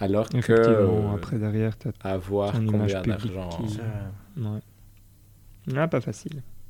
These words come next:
Speaker 3: Ouais, c'est nul, en tout cas, ouais,
Speaker 2: Mhm.
Speaker 3: c'est, c'est inutile, non ? C'est vrai que c'est, mais après, bon, ouais.
Speaker 2: Mhm.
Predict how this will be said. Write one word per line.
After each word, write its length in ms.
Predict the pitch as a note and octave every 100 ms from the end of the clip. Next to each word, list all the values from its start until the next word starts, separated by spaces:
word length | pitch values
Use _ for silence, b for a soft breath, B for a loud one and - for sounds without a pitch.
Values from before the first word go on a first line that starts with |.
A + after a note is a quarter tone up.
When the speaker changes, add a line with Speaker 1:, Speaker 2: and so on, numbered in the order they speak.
| - - -
Speaker 3:
Ouais, 80 | A#2
c'est 140 | -
nul, 220 | G2 F2+
en 80 | F2+
tout 120 | -
cas, 180 | - F2+
ouais, 120 | F2 B2
Speaker 2:
Mhm. 320 | A#2 A2 G#2+ F#2+ - - - b b b b b b
Speaker 3:
c'est, 60 | - - - -
c'est 200 | - G#2+
inutile, 540 | F#2+ F2 - F2 F#2 F#2
non ? 100 | A#2 A#2+
C'est 120 | - G#2+
vrai 100 | F#2
que 80 |
c'est, 140 | - F#2+ F#2 F#2+ - - - - - - - - -
mais 60 | G#2
après, 240 | F2+ F#2+ F2
bon, 80 |
ouais. 300 | E2+ F2 -
Speaker 2:
Mhm. 80 | A#2+